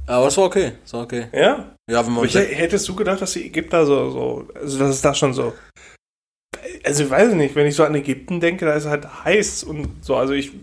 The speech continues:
Speaker 2: so Tschechien, und Deutschland, die, die schä-, schätze ich so, und Belgien halt so als Biersäufer ein, aber, aber Ägypten hätte ich jetzt nicht
Speaker 1: Ja, aber
Speaker 2: gedacht.
Speaker 1: gerade wenn's da heiß ist, aber du, das ist jetzt auch nicht altertümliches Ägypten, oder? Was hast du da gesagt? Äh, König Erotikas oder so?
Speaker 2: Namer.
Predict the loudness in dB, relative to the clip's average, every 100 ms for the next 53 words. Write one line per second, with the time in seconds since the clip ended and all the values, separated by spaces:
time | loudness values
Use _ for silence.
0 | -20 -8 -8 -2 0 0 -2 -2 -8 -14
1 | -18 -18 -18 -16 -16 -18 _ _ 0 4
2 | 6 6 2 2 -2 -6 -4 2 2 0
3 | -4 -2 -2 -4 -6 -4 2 4 4 0
4 | 0 0 -2 -2 -4 0 2 2 -2 -2
5 | -2 -2 -2 -4 -4 -6 -8 -8 -8 -8
6 | -10 -6 2 4 4 2 2 -4 -4 -8
7 | -2 2 2 4 2 2 0 -2 -4 -2
8 | -4 -2 0 2 0 -4 -16 -12 -8 -6
9 | 2 4 4 0 0 0 0 -2 -4 -4
10 | -4 -4 -8 -6 0 0 0 -2 0 0
11 | -2 -4 -10 -20 -20 -14 -14 -14 -20 _
12 | -16 -6 0 2 0 -2 -6 -4 -4 -4
13 | -6 -4 2 4 4 2 0